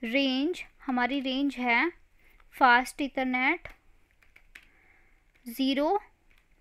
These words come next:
ज़ीरो से हमारी वन से लेकर फ़ोर तक है, ठीक है, वन से लेकर फ़ोर तक हमारी रेंज है। और सबसे पहले तो हम इसके अंदर क्या कर देंगे, स्विच पोर्ट,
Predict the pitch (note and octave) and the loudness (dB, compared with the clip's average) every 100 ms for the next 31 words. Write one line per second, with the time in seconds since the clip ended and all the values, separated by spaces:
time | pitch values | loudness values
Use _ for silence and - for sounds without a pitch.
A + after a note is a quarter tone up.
0 | - A#3+ C#4 D4 - D#4+ C#4+ C4 C4 C#4 | -8 0 2 2 0 -2 0 2 0 0
1 | C4 C4+ D4 C#4 B3+ E4+ - C#4 B3+ A#3+ | -2 -2 -2 -4 -4 -6 -4 -2 -2 -2
2 | A#3 A3 G#3+ B3+ D4 B3 - - - - | -8 -8 -10 -6 -4 -4 -6 -20 -18 -12
3 | G#3+ A#3+ A#3+ B3+ - C4+ B3+ A#3 C#4 C4+ | -4 -2 -2 -4 -2 -2 -2 -4 -6 -4
4 | C4 A#3+ - C4 B3+ B3 C4 A#3 A#3 A3+ | -4 -4 -6 -8 -4 -2 -4 -4 -6 -4
5 | C4 E4 E4+ - - C4 B3 D4+ - E4+ | 0 0 -2 -16 -10 -6 -2 -4 -2 -2
6 | D#4 D4 C#4 C4 D4 C4+ C4+ - C4+ B3+ | 2 4 4 2 0 0 -4 -4 -4 -4
7 | B3+ B3+ B3 A#3+ A3 A#3 C4 C#4+ - C4+ | -2 -4 -2 -6 -6 -6 -4 -6 -6 -6
8 | - - - - - C4 A#3+ A#3+ D4+ | -6 -16 -18 -16 -2 0 2 0 -2